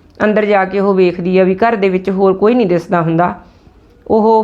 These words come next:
ਫਿਰ ਡਰ ਜੇ ਜਾਂਦੀ ਆ। ਅਫਸਰ ਉਹਨੂੰ ਸੋਫੇ 'ਤੇ ਬੈਠਣ ਲਈ ਕਹਿੰਦਾ। ਸੋਫੇ 'ਤੇ ਬਹਿ ਜਾਂਦੀ ਆ ਤੇ ਉਹਦੇ ਕੋਲ ਬਹਿ ਜਾਂਦਾ ਵੀ, "ਦੇਖਾਂ ਤੇਰੇ ਫਾਰਮ।" ਫਾਰਮ ਜੇ ਵੇਖਦਾ ਵੇਖਦਾ ਉਹ ਉਹਦੇ ਹੋਰ ਨੇੜੇ ਹੋਣ ਦੀ ਕੋਸ਼ਿਸ਼ ਕਰਦਾ ਤਾਂ ਰਾਣੀ ਖੜੀ ਹੋ ਜਾਂਦੀ ਇੱਕਦਮ।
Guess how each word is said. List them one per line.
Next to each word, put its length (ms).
ਫਿਰ 160
ਡਰ 180
ਜੇ 200
ਜਾਂਦੀ 360
ਆ। 100
ਅਫਸਰ 240
ਉਹਨੂੰ 160
ਸੋਫੇ 280
'ਤੇ 100
ਬੈਠਣ 280
ਲਈ 120
ਕਹਿੰਦਾ। 420
ਸੋਫੇ 220
'ਤੇ 140
ਬਹਿ 220
ਜਾਂਦੀ 320
ਆ 60
ਤੇ 120
ਉਹਦੇ 140
ਕੋਲ 260
ਬਹਿ 180
ਜਾਂਦਾ 360
ਵੀ, 60
"ਦੇਖਾਂ 280
ਤੇਰੇ 180
ਫਾਰਮ।" 400
ਫਾਰਮ 320
ਜੇ 260
ਵੇਖਦਾ 400
ਵੇਖਦਾ 400
ਉਹ 180
ਉਹਦੇ 160
ਹੋਰ 240
ਨੇੜੇ 300
ਹੋਣ 240
ਦੀ 80
ਕੋਸ਼ਿਸ਼ 380
ਕਰਦਾ 440
ਤਾਂ 120
ਰਾਣੀ 420
ਖੜੀ 160
ਹੋ 100
ਜਾਂਦੀ 280
ਇੱਕਦਮ। 380